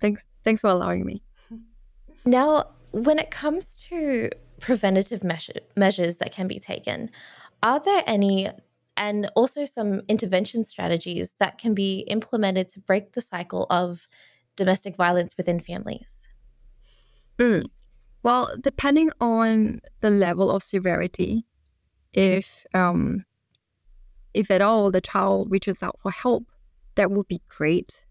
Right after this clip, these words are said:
Speaker 1: It means that the child is given, is given somebody else a, a chance to take a look at what's really happening.
Speaker 2: Mm-hmm.
Speaker 1: So I once, um,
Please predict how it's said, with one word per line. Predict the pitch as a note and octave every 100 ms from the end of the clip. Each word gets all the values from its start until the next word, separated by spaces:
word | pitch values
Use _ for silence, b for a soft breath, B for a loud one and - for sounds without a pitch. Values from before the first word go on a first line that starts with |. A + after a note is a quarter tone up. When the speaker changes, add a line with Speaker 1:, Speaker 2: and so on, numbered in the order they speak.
| _ _
Speaker 1:
It | G3
means | F#3+ G3 G3+ -
that | E3+ D#3+ -
the | F#3
child | - F#3+
is | F3 -
given, | F3+ F3 F3+ F#3+ - - - -
is | G3+ G3
given | G#3+ G#3
somebody | G3+ F#3 F#3 F3+
else | G3+ - -
a, | F#3 - - - - _
a | G3+
chance | - G#3+ G#3
to | F#3
take | G3 E3+
a |
look | F3 G3+ - - -
at | -
what's | F3+ - F#3
really | F#3 F3
happening. | F3 F#3 F#3+ C3 D#3 A#3+ - - _
Speaker 2:
Mm-hmm. | A3+ A3+
Speaker 1:
So | -
I | F#3+
once, | G3+ A3 A3+ A#3+ - - - - - -
um, | A3 G#3 G#3 G3